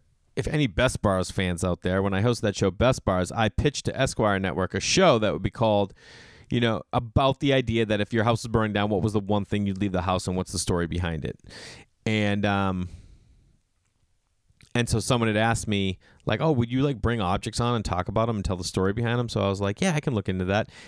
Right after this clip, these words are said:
And now it just so happens this story comes up. So long time ago, maybe fifteen years ago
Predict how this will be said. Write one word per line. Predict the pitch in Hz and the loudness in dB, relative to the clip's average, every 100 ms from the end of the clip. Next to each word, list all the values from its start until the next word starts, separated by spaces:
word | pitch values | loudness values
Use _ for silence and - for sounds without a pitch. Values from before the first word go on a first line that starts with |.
| - | -4
And | 117 | 0
now | 123 120 | 2 2
it | 120 | 0
just | 110 | 2
so | 120 | 4
happens | 110 107 107 | 4 2 0
this | 104 - | -2 0
story | 151 135 | 2 2
comes | - 95 - | 0 -2 -2
up. | - | -4
So | - 113 110 107 - - - - - _ _ - - | 0 4 4 0 -10 -20 -20 -20 -20 _ _ -16 -2
long | 127 190 202 | 2 4 4
time | 143 120 104 | 2 2 2
ago, | 98 95 92 92 - _ _ _ _ _ _ _ _ | 2 2 2 -2 -10 _ _ _ _ _ _ _ _
maybe | 131 147 139 127 | 0 2 2 2
fifteen | - 131 123 - 120 110 107 | 0 0 0 0 -2 0 0
years | 98 98 | 0 -2
ago | 90 87 85 85 | -2 0 0 -2